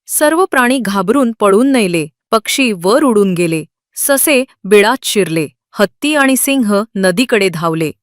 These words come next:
पण लहान मोर्या मात्र आपल्या पंखांना जपण्यातच गुंतला होता. "अरे, माझे पंख जळले तर?" असं म्हणत तो पळायलाच विसरला.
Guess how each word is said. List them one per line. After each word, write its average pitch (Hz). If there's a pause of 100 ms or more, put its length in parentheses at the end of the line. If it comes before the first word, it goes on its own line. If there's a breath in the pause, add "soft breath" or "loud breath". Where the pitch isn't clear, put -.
(140)
पण 277
लहान 202
मोर्या 220
मात्र 208 (200 soft breath)
आपल्या 277
पंखांना 262
जपण्यातच 214
गुंतला 185
होता. 180 (260)
"अरे, 262 (260)
माझे 269
पंख 269
जळले 240 (100)
तर?" 285 (340)
असं 202
म्हणत 254 (220)
तो 277
पळायलाच 233
विसरला. 170